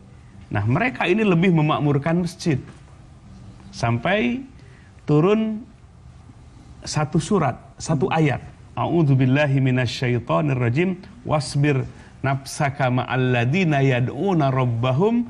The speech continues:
bil ghadati wal asyi yuriduna wajha. Wala ta'du aynaka anhum turidu zinatal hayati dunya. Wala tuti'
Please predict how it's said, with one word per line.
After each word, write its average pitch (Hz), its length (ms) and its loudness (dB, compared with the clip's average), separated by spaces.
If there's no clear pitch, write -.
bil 123 320 0
ghadati 135 640 0
wal 120 240 0
asyi 220 720 0
yuriduna 131 880 4
wajha. 104 560 0
Wala 131 400 2
ta'du 165 480 0
aynaka 170 720 0
anhum 226 640 0
turidu 196 480 4
zinatal 127 640 0
hayati 131 480 -2
dunya. 113 480 0
Wala 123 400 0
tuti' 196 400 0